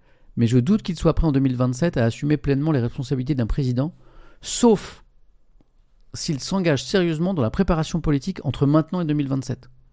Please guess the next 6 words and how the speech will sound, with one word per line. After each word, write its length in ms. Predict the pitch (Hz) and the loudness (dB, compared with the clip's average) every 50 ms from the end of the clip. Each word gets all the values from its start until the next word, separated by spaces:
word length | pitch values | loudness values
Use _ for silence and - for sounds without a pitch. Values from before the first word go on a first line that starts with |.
| - - - - - - - | -20 -20 -20 -20 -12 -8 0
Programme, 440 | - - 160 143 131 151 180 214 - - - _ - - _ _ - _ _ _ - - - - - - - - - - _ _ _ - - - - - - | 4 4 4 4 4 2 0 -2 -4 -10 -16 _ -20 -20 _ _ -20 _ _ _ -20 -20 -20 -20 -20 -20 -20 -20 -20 -20 _ _ _ -20 -20 -20 -20 -4 2
équipe, 340 | - 180 180 - 208 202 - - - - - _ - - - - _ - | 2 2 2 2 -2 -4 -6 -8 -14 -16 -20 _ -20 -20 -20 -18 _ 0
mandats 380 | 123 135 147 156 143 160 170 | 2 4 4 6 6 6 6
locaux 340 | 175 156 147 135 - 175 170 | 6 4 2 2 2 0 0
ou 100 | 147 135 | 0 0
autres. 240 | 123 - - - - | -2 -4 -6 -14 -20